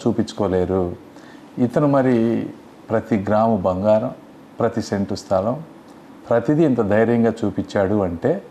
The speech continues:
చూపిస్తే ఏం చేస్తారు? జనరల్గా మనం కరెక్ట్గా లేకపోతే ఐటీ, ఈడీ, ఫెమా ఎన్ని ఉంటాయి, లాసు, ఇవన్నీ వాళ్ళు అటాక్ చేసే అవకాశం ఉంటుంది కదా.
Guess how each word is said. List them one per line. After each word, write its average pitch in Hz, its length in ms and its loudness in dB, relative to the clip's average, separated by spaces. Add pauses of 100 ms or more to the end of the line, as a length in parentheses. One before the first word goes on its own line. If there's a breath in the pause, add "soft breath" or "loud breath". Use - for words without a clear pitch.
(460 loud breath)
చూపిస్తే 170 340 2
ఏం 160 120 2
చేస్తారు? 156 420 2
జనరల్గా 139 460 4
మనం 120 260 2 (180)
కరెక్ట్గా - 340 0
లేకపోతే 156 580 4
ఐటీ, 123 320 2
ఈడీ, 147 640 4 (380 loud breath)
ఫెమా 131 400 2
ఎన్ని 147 280 2
ఉంటాయి, 160 340 0 (160)
లాసు, 123 320 2
ఇవన్నీ 175 1080 2
వాళ్ళు 156 220 4
అటాక్ 131 300 2
చేసే 131 180 2
అవకాశం 127 400 2
ఉంటుంది 110 240 -2
కదా. 117 240 0